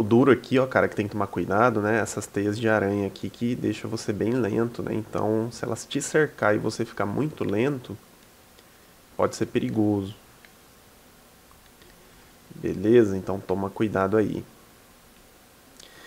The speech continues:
Nosso, nosso X P tá, tá rendendo ali, ó. Tá interessante.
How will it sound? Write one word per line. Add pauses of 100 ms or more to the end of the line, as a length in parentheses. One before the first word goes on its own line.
(220)
Nosso, (240)
nosso
X
P
tá, (400)
tá
rendendo
ali,
ó. (1040)
Tá
interessante.